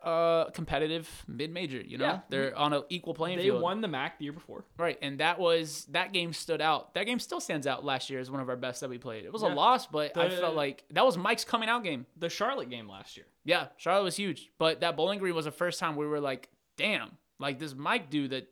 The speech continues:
Speaker 1: that just transferred in is, like, a kill. Like, he, he's
Speaker 2: Yeah.
Speaker 1: a shooter." I think he dropped thirty. I wanna say he dropped thirty.
Speaker 2: He
Speaker 1: Um,
Speaker 2: might have,
Speaker 1: 'cause
Speaker 2: 'cause
Speaker 1: I
Speaker 2: I think
Speaker 1: know
Speaker 2: it went to O T,
Speaker 1: it went to
Speaker 2: right?
Speaker 1: overtime,
Speaker 2: Yeah.
Speaker 1: yeah. So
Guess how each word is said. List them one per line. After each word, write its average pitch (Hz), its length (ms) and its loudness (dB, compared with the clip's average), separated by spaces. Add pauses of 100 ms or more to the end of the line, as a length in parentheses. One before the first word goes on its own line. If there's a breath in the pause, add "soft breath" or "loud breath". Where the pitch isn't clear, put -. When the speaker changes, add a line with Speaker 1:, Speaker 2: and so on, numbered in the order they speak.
(140)
Speaker 1:
that 139 140 -6
just 143 160 -10
transferred 143 400 -6
in 135 40 -6
is, 127 80 -8
like, 120 360 -10 (500)
a - 80 -14
kill. 170 300 2
Like, 139 180 -4
he, 202 220 -6
he's 175 140 -8
Speaker 2:
Yeah. 139 200 -2
Speaker 1:
a 139 40 -4
shooter." 160 520 0 (320 soft breath)
I - 80 -4
think 339 140 -2
he 392 60 -2
dropped 220 340 0 (160)
thirty. 180 340 2
I 151 60 -4
wanna 196 180 -4
say 240 120 -6
he 226 40 -4
dropped 180 240 -2
thirty. 175 340 -6 (600)
Speaker 2:
He 214 120 -8
Speaker 1:
Um, 151 280 0
Speaker 2:
might 208 100 -8
have, 143 460 -10
Speaker 1:
'cause 175 140 -2
Speaker 2:
'cause - 20 -2
Speaker 1:
I - 20 -2
Speaker 2:
I 175 40 -2
think - 20 0
Speaker 1:
know 214 80 0
Speaker 2:
it - 60 0
went 226 100 -4
to - 80 -10
O 151 120 -4
T, 220 300 -10
Speaker 1:
it 160 80 -8
went 175 160 -4
to 143 60 -6
Speaker 2:
right? 151 60 0
Speaker 1:
overtime, 139 420 -4
Speaker 2:
Yeah. 139 140 0
Speaker 1:
yeah. 117 60 -4 (600 soft breath)
So 190 680 2